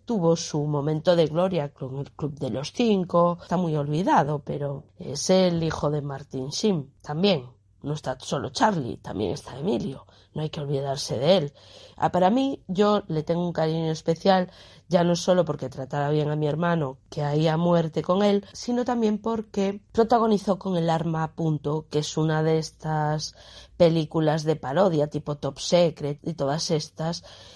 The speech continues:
y con El arma a punto la debí de ver, yo qué sé, diez veces tranquilamente, que es una parodia de, de La jungla de cristal, de Arma letal,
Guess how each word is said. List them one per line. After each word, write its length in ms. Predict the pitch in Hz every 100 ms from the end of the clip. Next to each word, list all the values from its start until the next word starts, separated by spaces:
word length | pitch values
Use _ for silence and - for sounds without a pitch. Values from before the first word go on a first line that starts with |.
| - _ -
y 140 | 240
con 240 | - 254 247
El 120 | 247
arma 260 | 269 277
a 80 | 269 -
punto 580 | 247 247 - 254 254 -
la 180 | 208 190
debí 240 | 196 220
de 140 | 214
ver, 400 | 202 208 208 208 -
yo 240 | - 185 254
qué 80 | -
sé, 300 | - 139 -
diez 300 | 175 240 208
veces 580 | 269 302 311 330 - -
tranquilamente, 920 | 190 175 - 151 135 127 127 - 139 _ - _
que 260 | - 151 151
es 160 | 156 175
una 160 | 165
parodia 420 | 160 147 156 156
de, 680 | 151 156 156 151 147 143 139 -
de 120 | 170
La 80 | 160
jungla 420 | - 170 165 147
de 140 | 139 151
cristal, 880 | - 185 - 196 190 185 185 185 180
de 320 | 151 147 147
Arma 320 | 147 151 156
letal, 800 | 170 180 - 185 185 180 180 180